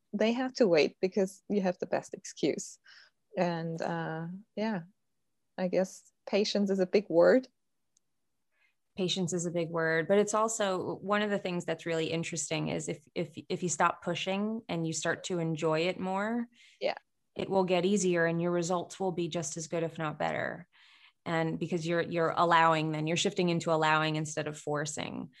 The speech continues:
Speaker 2: But
Speaker 1: Yeah.
Speaker 2: one other thing that I, I will say, just in the, in the vein of what you were just talking about, is a lot of people, what they,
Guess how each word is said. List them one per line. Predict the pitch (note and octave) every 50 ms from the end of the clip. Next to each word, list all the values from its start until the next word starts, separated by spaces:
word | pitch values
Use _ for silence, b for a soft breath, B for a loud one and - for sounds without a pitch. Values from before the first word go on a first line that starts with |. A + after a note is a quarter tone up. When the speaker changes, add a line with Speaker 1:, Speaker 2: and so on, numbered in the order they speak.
| b b b -
Speaker 2:
But | D#3+ D#3+ -
Speaker 1:
Yeah. | - A3+
Speaker 2:
one | B3 B3
other | B3+ A#3+ A3 G#3+ G3+
thing | G3+ G3+ F#3+ F#3
that | F3+ E3+
I, | E3+ E3+ E3+ - -
I | F3+ F3
will | E3 E3+ E3+ F3 D#3+
say, | - F3 E3+ E3 E3 E3 E3
just | D#3+ E3+ E3 - -
in | - F3 E3+
the, | E3 D#3 -
in | - F3 F3 E3+
the | E3
vein | D#3 F3+ F3+ F3+ F3
of | F3 D#3+
what | E3+ D#3 -
you | E3
were | E3 E3
just | D#3 E3 D#3+ -
talking | E3+ E3+ E3 - E3+ E3 D#3+
about, | D#3+ D#3 D3 C#3+ -
is | - E3+ D3+ -
a | -
lot | E3+ F3 F3+ F3+
of | F3+
people, | - - F3 F3 F3 E3+ E3 D#3+ - -
what | D#3+ E3+ E3 - -
they, | E3 E3 E3 D#3+ D#3+ D#3+ D#3